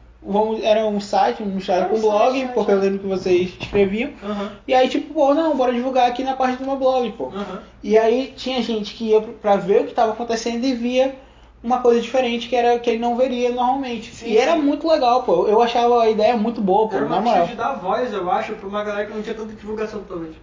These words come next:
Speaker 1: Aham. E,
Speaker 2: Eu
Speaker 1: mas
Speaker 2: achei
Speaker 1: chegaram a
Speaker 2: bem
Speaker 1: procurar
Speaker 2: massa.
Speaker 1: vocês, tipo assim,
Speaker 2: Chegaram
Speaker 1: porque
Speaker 2: a
Speaker 1: vocês
Speaker 2: procurar.
Speaker 1: para-, é, foi quanto tempo de, de pro-, desse projeto?
Speaker 2: Putz, cara, eu acho que foram dois anos só, ou um ano e meio. Eu acho que foi bem curto, na real.
Speaker 1: Foi.
Speaker 2: Não lembro, não lembro muito bem, não.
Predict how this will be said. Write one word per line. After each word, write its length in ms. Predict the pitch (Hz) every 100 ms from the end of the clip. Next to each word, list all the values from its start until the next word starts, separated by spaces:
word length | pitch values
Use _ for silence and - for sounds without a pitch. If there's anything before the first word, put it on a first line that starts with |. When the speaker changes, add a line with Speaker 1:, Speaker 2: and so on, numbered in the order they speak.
| -
Speaker 1:
Aham. 340 | 196 196 214 220 - -
E, 60 | 247
Speaker 2:
Eu 40 |
Speaker 1:
mas 160 | 269 277
Speaker 2:
achei 120 | 269
Speaker 1:
chegaram 280 | 247 302 339
a 20 |
Speaker 2:
bem 100 | 294
Speaker 1:
procurar 240 | 262 - 254
Speaker 2:
massa. 60 | 254
Speaker 1:
vocês, 300 | 240 254 254 - -
tipo 240 | 240 - 240
assim, 160 | 233
Speaker 2:
Chegaram 160 | 214 208
Speaker 1:
porque 100 | 240
Speaker 2:
a 20 | 240
Speaker 1:
vocês 160 | 262 247
Speaker 2:
procurar. 180 | - 254 240 - - -
Speaker 1:
para-, 100 | 214
é, 500 | 208 202 202 202 -
foi 180 | - 226
quanto 160 | 262
tempo 220 | 240 208 190
de, 300 | 180 170 160
de 80 |
pro-, 180 | 175 175
desse 200 | 170 165
projeto? 420 | 175 165 143 127 - 262
Speaker 2:
Putz, 320 | 403 539 -
cara, 320 | - 240 165 175
eu 140 | 196 214
acho 180 | -
que 80 | -
foram 260 | 294 294 285
dois 240 | 370 427
anos 220 | 214 311 -
só, 320 | 190 302 -
ou 260 | 190 214 214
um 40 |
ano 100 | 220
e 60 | 214
meio. 460 | 151 175 254 208 220
Eu 100 | 262
acho 140 | 311
que 60 | -
foi 120 | 339
bem 160 | 330 427
curto, 360 | - 330 - - - -
na 80 | 202
real. 400 | 190 175 208 - - -
Speaker 1:
Foi. 160 | - 196 202
Speaker 2:
Não 80 |
lembro, 260 | 262 247 226
não 60 | 269
lembro 180 | 269 269
muito 160 | 269 247
bem, 140 | 262
não. 100 | 196